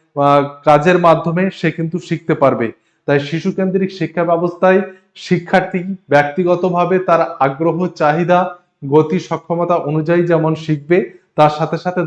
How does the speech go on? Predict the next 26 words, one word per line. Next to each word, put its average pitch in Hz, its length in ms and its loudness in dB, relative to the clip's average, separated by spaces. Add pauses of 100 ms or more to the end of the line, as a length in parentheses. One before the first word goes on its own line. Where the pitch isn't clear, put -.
দলবদ্ধভাবে, 165 800 2 (680)
আহ, 135 180 4 (120)
বিভিন্ন 170 280 2 (160)
প্রজেক্টে 160 500 2
কাজ 156 220 2 (120)
করার 165 300 2
মাধ্যমে, 156 380 0 (180)
আলোচনা, 165 360 0 (140)
সহযোগিতা, 151 540 0
প্রকল্পের 165 580 -2
কাজ 151 200 -2 (100)
করার 143 220 0
মাধ্যমে 143 420 -4 (400)
এগুলো 160 280 2
কিন্তু 165 240 -6 (100)
শিখতে 156 240 -4 (100)
পারবে। 117 240 0 (400)
তাহলে 143 180 2 (240)
আধুনিক 180 320 0 (340)
শিশুকেন্দ্রিক 175 680 -6
শ্রেণীকক্ষে, 165 720 -2 (440)
চাইল্ড 151 260 4
সেন্ট্রিক 175 420 -4
ক্লাসরুমে 151 540 0 (340)
একজন 143 340 0
শিশু 165 360 -2